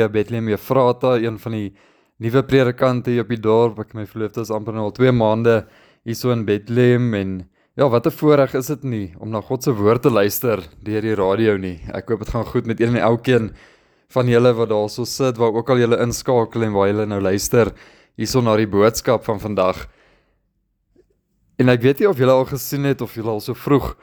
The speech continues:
opstaan in die oggende al nie, maar vir die wat so vroeg opstaan, sal julle nogal sien die mis is nou hier so in die dorp en seker maar in die omgewing.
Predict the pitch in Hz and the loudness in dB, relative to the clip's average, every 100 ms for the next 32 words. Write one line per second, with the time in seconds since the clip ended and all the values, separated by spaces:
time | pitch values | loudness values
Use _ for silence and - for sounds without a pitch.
0 | _ _ _ _ _ _ _ - 139 - | _ _ _ _ _ _ _ -2 -2 0
1 | 156 139 131 127 107 110 123 113 110 113 | 2 2 2 0 -2 -4 -4 -2 0 -2
2 | 110 110 107 104 101 98 113 117 139 147 | -4 -6 -8 -6 -6 -6 -4 -2 -2 -4
3 | 135 156 - 135 135 - 139 131 120 - | -2 -2 2 0 0 0 2 2 -2 -8
4 | _ _ _ _ - 139 131 147 131 151 | _ _ _ _ 0 0 2 0 0 2
5 | 151 139 110 120 - 123 127 117 113 107 | 2 4 4 2 2 -4 -2 -2 0 0
6 | - 139 127 123 120 127 120 - 98 92 | 0 2 0 0 2 2 0 -4 -8 -8
7 | 82 - - 117 123 120 117 104 - 143 | -12 -10 -8 -6 -2 -2 -2 -6 -2 2
8 | 143 127 120 127 | 4 4 0 -2